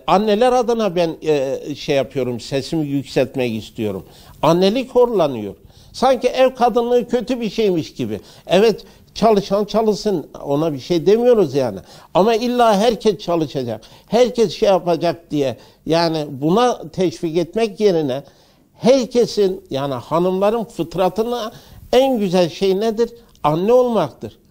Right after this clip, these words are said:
Yani anne olmanın değeri, kıymeti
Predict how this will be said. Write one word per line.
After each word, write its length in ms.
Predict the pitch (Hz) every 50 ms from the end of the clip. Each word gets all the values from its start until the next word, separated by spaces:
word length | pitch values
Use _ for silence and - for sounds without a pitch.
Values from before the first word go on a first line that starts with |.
| _ _ _ _ _ _ _ _ _ -
Yani 220 | 156 175 185 185 180 185
anne 280 | - 180 208 233 233 226
olmanın 500 | 226 226 214 208 208 202 185 170 165 139
değeri, 600 | 156 175 185 180 185 185 190 202 190 180 175 170 - - - - - -
kıymeti 760 | 170 170 170 170 175 175 165 - - 175 175 165 156 -